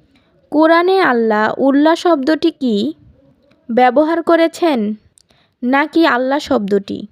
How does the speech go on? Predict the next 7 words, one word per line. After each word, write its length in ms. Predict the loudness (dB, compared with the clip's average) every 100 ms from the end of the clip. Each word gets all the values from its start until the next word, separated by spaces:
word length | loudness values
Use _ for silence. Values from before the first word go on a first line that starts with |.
| -20 _ _ _ _ _ _ -2
বলেছেন? 580 | 2 2 0 -2 -4 -4 2 4
এই 100 | 4
নিয়েও 280 | 2 2 2
দ্বন্দ্ব 420 | 2 0 0 0 0
চলে 360 | 2 0 0 -2 -4 -10 -20 _ _ _ _ _ -20 -20 _ _ _ _ -2
অনেকের 460 | -2 0 0 0 2
সাথে, 280 | -2 -2